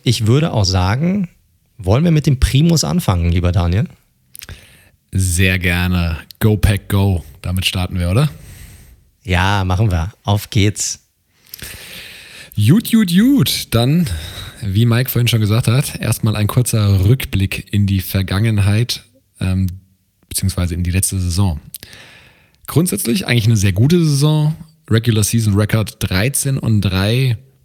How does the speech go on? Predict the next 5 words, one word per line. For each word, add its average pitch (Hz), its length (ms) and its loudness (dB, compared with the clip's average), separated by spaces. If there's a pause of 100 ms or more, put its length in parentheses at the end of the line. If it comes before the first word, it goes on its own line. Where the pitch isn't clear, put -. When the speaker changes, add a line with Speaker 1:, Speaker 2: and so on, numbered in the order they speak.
(260)
Speaker 2:
dann 113 260 -2
auch 110 480 -2 (440)
durchaus 107 440 2
souverän, 101 840 0 (140)
ähm, 95 520 0